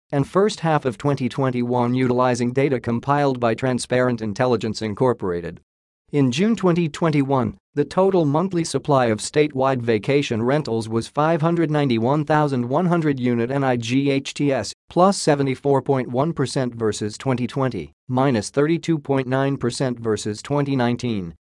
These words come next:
and monthly demand was four hundred seventy-two thousand one hundred unit N I G H T S, plus nine hundred ten point six percent versus twenty twenty, minus twenty-seven point one percent versus twenty nineteen.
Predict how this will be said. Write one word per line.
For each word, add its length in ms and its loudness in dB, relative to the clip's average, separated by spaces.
and 160 4
monthly 360 2
demand 500 -2
was 200 -2
four 240 2
hundred 340 0
seventy-two 600 0
thousand 420 2
one 220 2
hundred 320 2
unit 280 0
N 200 -2
I 140 0
G 280 0
H 240 -2
T 180 -2
S, 320 -6
plus 260 2
nine 280 0
hundred 380 0
ten 280 0
point 260 -2
six 240 -4
percent 460 -4
versus 420 -4
twenty 300 -4
twenty, 460 -4
minus 360 0
twenty-seven 720 0
point 320 -4
one 260 -2
percent 400 -4
versus 420 -4
twenty 300 -4
nineteen. 500 -4